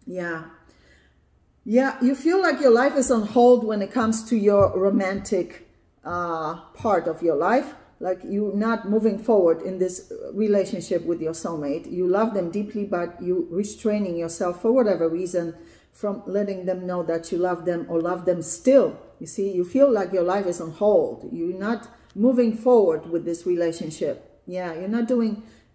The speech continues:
uh, anything right now at this time. Yeah, this is you pondering, waiting, uh, maybe for the right time to do something. <clears throat> Let's see what's going on here.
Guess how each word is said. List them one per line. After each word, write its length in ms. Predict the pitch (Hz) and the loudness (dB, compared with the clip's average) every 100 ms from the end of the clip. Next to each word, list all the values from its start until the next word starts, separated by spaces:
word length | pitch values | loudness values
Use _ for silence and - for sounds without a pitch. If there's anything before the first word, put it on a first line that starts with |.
| - | -16
uh, 420 | - 339 151 - - | -12 -10 -10 -12 -6
anything 480 | 226 240 247 262 214 | 2 4 4 2 0
right 240 | 214 214 214 | 0 2 2
now 440 | 214 196 147 127 185 | 2 0 -2 -4 -6
at 160 | 175 | 0
this 260 | 214 220 - | 0 0 -4
time. 500 | - 220 175 123 - - - - - | -2 0 0 -4 -10 -18 -20 -18 -8
Yeah, 220 | 175 175 | -6 -4
this 220 | 175 190 | -4 -2
is 120 | 247 | 0
you 120 | 247 | 0
pondering, 720 | 233 - 254 214 185 170 170 190 | 0 2 2 4 2 -2 -4 2
waiting, 600 | 214 220 202 175 170 - - _ _ _ | 4 4 2 -4 -10 -18 -20 _ _ _
uh, 60 | 185 | -10
maybe 320 | 202 208 247 | -4 -2 0
for 120 | 254 | 0
the 140 | 226 214 | 0 2
right 240 | 214 220 | 2 0
time 260 | 247 233 220 | 0 0 0
to 120 | 202 | -2
do 160 | 175 175 | -2 -2
something. 840 | - 185 185 220 233 311 - - | -4 -6 -6 0 0 0 -4 -16
<clears throat> 80 | - | -6
Let's 420 | 208 202 185 233 | -2 0 0 -2
see 80 | - | 0
what's 180 | 247 208 | 0 0
going 220 | 214 185 | -4 -6
on 140 | 180 165 | -8 -10
here. 600 | - 190 185 226 339 | -4 0 2 2 -2